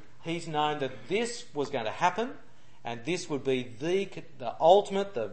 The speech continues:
the principal sign of his identity as the Christ. If you like, it's like those empty grave clothes that John saw. It's like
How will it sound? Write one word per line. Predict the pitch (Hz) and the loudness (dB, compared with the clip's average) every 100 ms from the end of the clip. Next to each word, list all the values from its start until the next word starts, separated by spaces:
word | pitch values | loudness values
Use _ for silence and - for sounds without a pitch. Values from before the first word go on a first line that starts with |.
| - | -8
the | 110 | -8
principal | - - - 202 208 - 190 180 180 - - - | -10 -12 0 0 0 -4 0 0 -2 -8 -12 -12
sign | - 139 123 120 120 | -4 0 4 4 2
of | 110 123 | 0 -4
his | 123 120 | -2 0
identity | 110 127 127 120 117 - | 0 0 -2 -4 -6 -8
as | 107 | -12
the | - | -12
Christ. | - 101 - - - - - - - - - - - - - - - - - - - - - - - | -8 -8 -8 -10 -14 -14 -14 -12 -12 -12 -12 -12 -12 -12 -12 -12 -12 -12 -12 -12 -12 -12 -12 -12 -6
If | 160 | -4
you | 135 | 0
like, | 135 196 156 107 - - - - - | 6 8 8 4 -2 -12 -12 -12 -10
it's | 135 | -4
like | 190 202 196 | 2 2 4
those | 165 143 - | 4 4 -2
empty | 175 170 147 | -6 -6 -8
grave | 117 131 135 135 - | 0 6 6 6 0
clothes | 120 104 95 - | -4 -4 -6 -8
that | 107 | -6
John | 120 120 113 | -4 -4 -4
saw. | - 110 | -4 -4
It's | 110 175 | -4 -2
like | 180 190 | 2 2